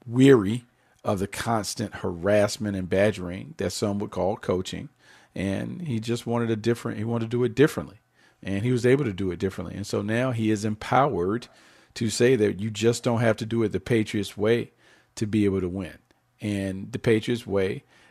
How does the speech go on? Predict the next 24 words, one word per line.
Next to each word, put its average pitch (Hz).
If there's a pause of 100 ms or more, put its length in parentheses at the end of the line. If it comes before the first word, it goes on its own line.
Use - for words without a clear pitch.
(380)
makes 113
people 104
bristle 104
because 98
they 101
think 101
about 98
the 101
all-consuming, 104
the 98
controlling, 101 (360)
uh, 95
the, 101 (340)
uh, 92 (1000)
kind 123
of 110
evil 131
empire 110 (140)
that 110
exists 104
in 110
New 107
England. 143 (480)
Uh, 104